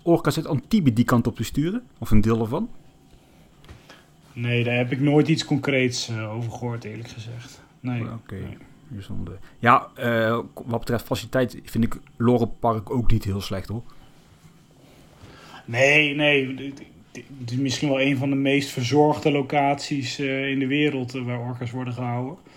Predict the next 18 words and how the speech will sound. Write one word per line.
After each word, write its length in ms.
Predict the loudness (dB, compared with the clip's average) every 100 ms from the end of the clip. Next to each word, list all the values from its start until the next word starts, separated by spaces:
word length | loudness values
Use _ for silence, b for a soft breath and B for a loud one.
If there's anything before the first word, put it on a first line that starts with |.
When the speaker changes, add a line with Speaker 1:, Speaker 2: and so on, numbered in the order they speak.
| B B B
Speaker 2:
Alleen 180 | 2 2
het 100 | 4
bassin 320 | 0 2 2
is 100 | 4
niet 160 | 2 2
heel 180 | 2 2
groot. 440 | 2 2 0 -4
En 440 | -8 -4 -4 -4 B B B
als 140 | -8
je 80 | 0
nagaat 460 | 4 4 4 0 0
dat 140 | -2
het, 220 | -4 -4
eh, 360 | -4 -2 -2 -6 -10 b b b b b b b
nee, 160 | -4
dat 140 | 0 2
het 80 | 4
eigenlijk 440 | 4 4 -2